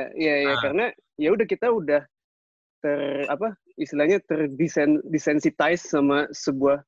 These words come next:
Speaker 1: event yang sangat hiperbola dan ngeliat, "Oh, ini nih seorang manusia yang emang lagi capek dan menjelang mau final mau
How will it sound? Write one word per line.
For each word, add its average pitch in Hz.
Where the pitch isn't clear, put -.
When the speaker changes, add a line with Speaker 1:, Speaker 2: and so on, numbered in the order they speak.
Speaker 1:
event 143
yang 143
sangat 143
hiperbola 143
dan 143
ngeliat, 139
"Oh, 190
ini 247
nih 277
seorang 175
manusia 170
yang 165
emang 165
lagi 160
capek 135
dan 147
menjelang 151
mau 147
final 151
mau 143